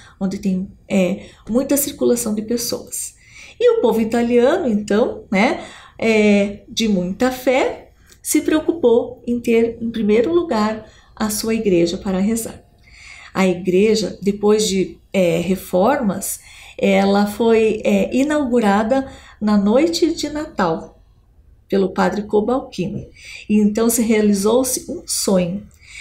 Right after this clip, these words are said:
Ela foi construída de mil oitocentos e oitenta e nove até mil oitocentos e noventa e um, três anos para, para ficar do, da forma como vocês estão vendo. Lembrando que ela foi restaurada em dois mil e dezessete.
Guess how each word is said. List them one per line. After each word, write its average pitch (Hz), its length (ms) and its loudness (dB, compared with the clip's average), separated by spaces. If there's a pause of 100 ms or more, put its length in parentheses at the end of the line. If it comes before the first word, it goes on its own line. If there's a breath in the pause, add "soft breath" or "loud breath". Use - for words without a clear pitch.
(180 loud breath)
Ela 208 200 2
foi 240 200 2
construída 233 540 0
de 196 140 0
mil 240 220 2
oitocentos 294 400 2
e 254 40 6
oitenta 233 320 0
e 202 80 2
nove 190 580 0 (200 loud breath)
até 214 280 0
mil 247 300 2
oitocentos 254 640 0
e 247 60 -2
noventa 240 500 -2
e 262 140 2
um, 165 160 -4 (340 loud breath)
três 277 420 2
anos 247 300 0
para, 226 380 -8 (400)
para 208 320 -4 (280 loud breath)
ficar 202 460 -2
do, 196 320 -10 (100)
da 208 140 -2
forma 190 260 0
como 208 160 -4
vocês 202 320 -2
estão 269 260 0
vendo. - 280 -2 (460 loud breath)
Lembrando 196 440 2
que - 80 -2
ela 214 140 2
foi 208 140 0
restaurada 214 720 0
em 233 60 -2
dois 226 180 0
mil 190 160 2
e 190 60 0
dezessete. - 1000 -4